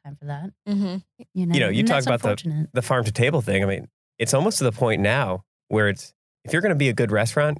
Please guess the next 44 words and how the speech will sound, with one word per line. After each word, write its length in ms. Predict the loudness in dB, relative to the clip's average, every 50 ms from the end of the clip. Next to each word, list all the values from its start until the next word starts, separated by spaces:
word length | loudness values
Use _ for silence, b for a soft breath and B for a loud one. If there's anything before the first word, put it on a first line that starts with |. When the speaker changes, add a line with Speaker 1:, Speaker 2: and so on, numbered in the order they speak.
| _ -4
Speaker 3:
you're 160 | 0 0 0
expected 640 | 0 -2 -4 -6 -4 -4 -4 -2 -2 -2 -2 -2 -6 -14 _ _ _ _ _ _
to 80 | 0 0
source 280 | 2 2 0 0 0
locally. 420 | 0 0 0 0 0 0 0 -2 -4 _ -10
Speaker 2:
Yeah. 200 | -10 -10 -10 -10 -16 _ _ -4 0
Speaker 3:
And 480 | 0 2 4 4 2 2 0 -2 -6 -10 _ _ _ _ -6 -6
it's 160 | -4 0 2
not 280 | 2 2 2 0 -2 -6 _ _ _ _ _ -2 0
even, 300 | 2 2 4 4 4 4
like, 140 | 2 2
a 80 | 2 2
marketing 420 | 2 2 2 2 0 0 0 0 0
ploy 220 | 2 2 2 2
to 80 | 2 0
say 220 | 0 2 2 2
farm 320 | 2 0 0 0 0 -2 -2
to 140 | -4 -6
table 320 | -2 0 2 2 2 2 2
anymore. 280 | 2 2 2 2 2 2
It's 120 | 2 2
not, 260 | 2 0 0 0 -2
like, 160 | -4 -4 -4 -6 _ _ _ -2
ten 160 | 0 2 2
years 200 | 2 2 2 0
ago, 220 | 0 0 2 2 2
that 120 | 2 0
was 100 | 0 0 -2
a 40 | -4
huge 440 | -6 -6 -2 0 0 2 2 0
deal. 160 | 0 0 0 0
"Oh, 140 | 0 0 0 2
you're 140 | 0 0 0
g-, 60 | 0
actually 280 | 0 0 0 0 0 0
gonna 160 | 2 0 0
try 260 | -2 -2 0 0 2
and 160 | 2 2 2 2
get 160 | 0 0 0
that 140 | 0 -2 -2
from 140 | 0 0 0
a 20 |
local 260 | 2 2 0 0 0
guy?" 300 | -2 -2 -2 -2 -4 -6